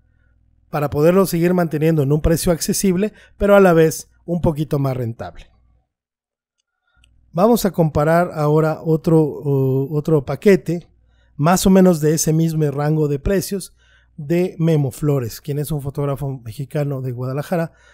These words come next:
muy conocido, muy talentoso, tiene mucha técnica,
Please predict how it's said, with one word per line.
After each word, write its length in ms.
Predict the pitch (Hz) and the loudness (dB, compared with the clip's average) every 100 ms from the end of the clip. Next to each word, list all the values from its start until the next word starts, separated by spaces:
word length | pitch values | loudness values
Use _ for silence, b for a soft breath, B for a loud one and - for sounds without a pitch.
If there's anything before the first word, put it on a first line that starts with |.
| b | b
muy 220 | 165 233 | 4 4
conocido, 760 | - 214 196 - 196 180 190 - _ _ _ | 6 4 4 2 0 0 -2 -8 _ _ _
muy 280 | 151 185 202 | 0 2 4
talentoso, 580 | 202 190 170 165 143 160 | 2 0 0 -2 -2 -4
tiene 200 | 151 131 | -4 0
mucha 340 | 156 220 208 | 2 2 0
técnica, 540 | 196 170 165 147 170 | -2 -2 -2 -4 -8